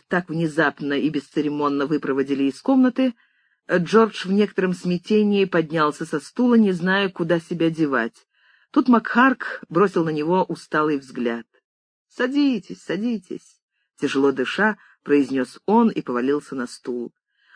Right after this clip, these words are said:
Он скрестил свои костлявые ноги, вид у него был на удивление жалкий и разбитый. "О, Господи!" — протяжно вздохнул он. "Устал я.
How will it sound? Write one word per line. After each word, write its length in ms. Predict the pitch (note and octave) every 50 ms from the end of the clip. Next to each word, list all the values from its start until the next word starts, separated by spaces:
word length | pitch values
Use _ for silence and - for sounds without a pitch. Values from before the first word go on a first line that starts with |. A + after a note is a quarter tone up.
| _ _ -
Он 140 | F3 G#3
скрестил 420 | - - A#3 A#3+ B3+ - - D#4 D4+
свои 240 | - - B3 B3 A#3
костлявые 580 | A3 G#3 - - G3+ A#3+ B3 A3 G#3+ G#3+ G#3
ноги, 480 | G#3 G#3 G#3 A3+ A3+ A3 F3+ G3 A3 G#3 G3+
вид 220 | G3+ F3 F#3 G3 -
у 60 | F3+
него 320 | F3+ E3+ D#3+ D#3+ D#3 D#3
был 340 | D#3+ D#3 E3 E3 E3 D#3+ D3+ - _ _ _ _ _ _ _
на 160 | - D3 F3+
удивление 720 | G3+ A3 F#3 E3 G3+ F#3+ F#3 G#3 C4 C4 A#3 G3+ F3 D3+
жалкий 560 | C#3+ B2 B2 D#3 F3 F#3+ F#3 F#3 - - D#3 D#3
и 60 | C#3+
разбитый. 760 | C3+ C3 B2+ B2+ B2 A#2+ B2 A#2+ A#2+ - _ - G#2+ - -
"О, 220 | - B3 C#4 B3+
Господи!" — 1400 | G#3 E3+ E3+ G3 A3 A3 A3 G#3+ - _ _ _ _ _ - - - F3 E3+ - D#3 D#3+ D#3+ D#3+ D3+ C#3 C#3+ D3 D3 _
протяжно 600 | - B2+ C#3+ C#3+ - C#3+ C#3+ C#3+ C3+ - C#3 C3
вздохнул 540 | C3 C3+ B2 C3+ C3 - - C#3 C#3 C3+ C3+
он. 240 | C3 C3 B2+ A2+ -
"Устал 580 | - F3+ - - - - A3 B3 - - -
я. 180 | - - C#3+